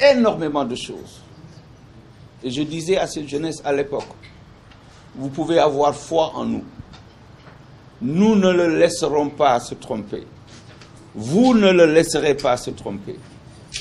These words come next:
Je ne le laisserai pas se tromper. Vous et nous avec.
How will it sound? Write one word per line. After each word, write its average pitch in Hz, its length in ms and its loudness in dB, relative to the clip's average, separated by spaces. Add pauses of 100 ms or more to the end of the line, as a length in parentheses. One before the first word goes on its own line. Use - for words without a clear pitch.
(120)
Je 190 460 8
ne 170 160 0
le 160 140 2
laisserai 131 420 -2
pas 113 220 -2
se 104 120 -12
tromper. - 440 -14 (440)
Vous 170 340 0 (360)
et 139 80 2
nous 127 220 0 (200)
avec. 87 300 -2